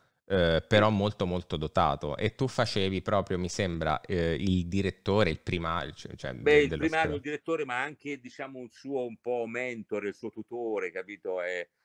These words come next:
Speaker 2: mi ero preso a cuore questa sua capacità enorme di, di, di, di, di essere un medico eccezionale, pur avendo questa,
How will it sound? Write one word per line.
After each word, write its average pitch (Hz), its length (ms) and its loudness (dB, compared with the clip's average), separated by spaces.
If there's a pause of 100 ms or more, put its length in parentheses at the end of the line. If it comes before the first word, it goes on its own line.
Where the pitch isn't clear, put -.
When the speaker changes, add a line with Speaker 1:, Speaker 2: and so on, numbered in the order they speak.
(120)
Speaker 2:
mi 87 100 -6
ero 98 160 -2
preso 110 240 -4
a 95 100 -4
cuore 113 320 -2
questa 92 300 -6
sua 92 540 -2 (320)
capacità 107 640 -6
enorme 107 600 -6
di, 87 200 -10
di, 87 200 -14
di, 85 640 -6
di, 82 840 -20
di 90 420 -12 (260)
essere 95 480 -4
un 92 260 -6
medico 98 380 -4
eccezionale, 87 840 -4
pur 90 160 -4
avendo 82 500 -2
questa, 73 560 -4